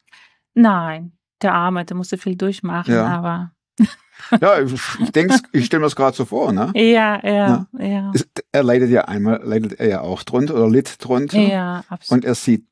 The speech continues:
Speaker 2: dich dann auch leiden. Ja.
Speaker 1: Ich hab versucht zu verstecken, dass er nicht sieht, damit's ihm ein bisschen einfacher fällt.
Speaker 2: Das ist, das, das hab,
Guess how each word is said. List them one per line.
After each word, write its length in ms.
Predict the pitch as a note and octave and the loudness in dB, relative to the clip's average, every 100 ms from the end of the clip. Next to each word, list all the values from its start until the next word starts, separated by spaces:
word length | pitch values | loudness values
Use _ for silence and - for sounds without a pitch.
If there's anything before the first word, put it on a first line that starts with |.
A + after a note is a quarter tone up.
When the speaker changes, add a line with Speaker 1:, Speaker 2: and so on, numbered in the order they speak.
| - | 0
Speaker 2:
dich 200 | A2 - | 0 0
dann 200 | G2+ - | -8 -6
auch 280 | - A#3 - | -8 -8 -4
leiden. 480 | E2+ - - - _ _ _ _ _ _ _ _ | -4 -6 -10 -14 _ _ _ _ _ _ _ _
Ja. 120 | - G3+ | -8 -2
Speaker 1:
Ich 140 | A#3 | 0
hab 140 | A3 - | 0 0
versucht 340 | G#3+ A3 - | -2 0 -2
zu 100 | G3+ | -8
verstecken, 500 | F#3 F#3 G#3 G3 G3 | -10 -8 -4 -4 -4
dass 140 | F3+ - | -6 -8
er 140 | F#3+ _ - | -8 _ -2
nicht 300 | F#3+ F3+ - | 0 0 -4
sieht, 400 | - G#3+ A3 - | -2 0 0 -2
damit's 360 | G3 F#3 - G3+ | -2 -2 -4 -4
ihm 180 | F#3+ - | -4 -4
ein 300 | F#3 F3+ E3+ | -4 -2 -4
bisschen 840 | - A3 G#3 - - - G3 F#3+ - | 0 0 0 -8 -18 -6 -2 -2 -4
einfacher 520 | F#3 F3 E3+ E3 E3 | -4 -4 -6 -8 -8
fällt. 340 | - G#3 A3+ B3 | -6 -4 -4 -8
Speaker 2:
Das 160 | - | -12
ist, 300 | A#2 - - | -12 -12 -10
das, 140 | A#2+ - | -10 -10
das 460 | - - B2+ - | -12 -4 -4 0
hab, 120 | B2 | -2